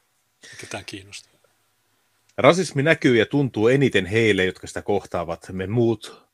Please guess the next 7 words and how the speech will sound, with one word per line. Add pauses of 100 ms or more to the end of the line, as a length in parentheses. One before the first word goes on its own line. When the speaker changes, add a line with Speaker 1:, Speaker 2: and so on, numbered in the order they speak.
(280)
Speaker 2:
voimme
olla
sokeita
rasismille. (1000)
Esimerkiksi
omalla
toimialallani,